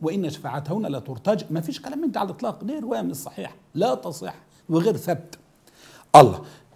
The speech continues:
إذن المقصود هنا إن الوحي اللي بيصدر عن النبي صلى الله عليه وسلم فيما ينقله عن الله جل وعلا معصوم فيه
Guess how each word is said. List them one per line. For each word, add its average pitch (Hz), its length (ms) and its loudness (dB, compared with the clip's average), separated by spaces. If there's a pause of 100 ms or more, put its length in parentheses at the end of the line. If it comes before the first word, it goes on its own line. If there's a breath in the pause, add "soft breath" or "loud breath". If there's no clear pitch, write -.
إذن 185 760 2
المقصود 202 600 0
هنا 165 440 2 (380 loud breath)
إن 160 240 4 (180)
الوحي 139 540 0 (160)
اللي 139 180 0
بيصدر 151 400 -2
عن 147 120 -2
النبي 156 280 0
صلى 147 260 -2
الله 156 320 -2
عليه 151 200 -4
وسلم 139 440 -6 (360 loud breath)
فيما 226 240 2
ينقله 180 360 2
عن 160 140 2
الله 170 160 2
جل 160 360 0
وعلا 196 380 2
معصوم 170 440 -4
فيه 220 300 -8